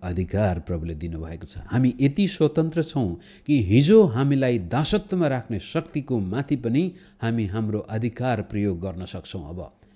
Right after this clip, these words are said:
येशू प्रभुले हामीलाई शैतानिक शक्तिमाथि अधिकार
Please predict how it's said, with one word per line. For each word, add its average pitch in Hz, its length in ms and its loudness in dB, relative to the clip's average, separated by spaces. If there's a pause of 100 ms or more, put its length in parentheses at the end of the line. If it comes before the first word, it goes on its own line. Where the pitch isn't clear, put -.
(240)
येशू 123 420 2
प्रभुले 120 540 2 (300)
हामीलाई 110 540 2 (220)
शैतानिक 139 680 0
शक्तिमाथि 117 920 0
अधिकार 127 640 -2